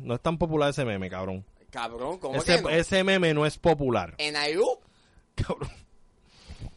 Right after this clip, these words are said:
Speaker 1: Cabrón, ese meme no es, ese meme lo viste tú y el, y la tipa esa.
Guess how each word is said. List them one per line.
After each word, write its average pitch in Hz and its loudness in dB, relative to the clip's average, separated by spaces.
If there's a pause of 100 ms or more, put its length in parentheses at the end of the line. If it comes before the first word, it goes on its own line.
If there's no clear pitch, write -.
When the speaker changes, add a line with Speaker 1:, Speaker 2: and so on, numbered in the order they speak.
(200)
Speaker 1:
Cabrón, 151 6
ese 180 2
meme 190 4
no 139 2
es, 151 -4 (100)
ese 165 0
meme 190 2
lo 151 4
viste 165 0
tú 240 0
y 180 0
el, 143 -2
y 135 -4
la 127 -2
tipa 147 -2
esa. 107 -6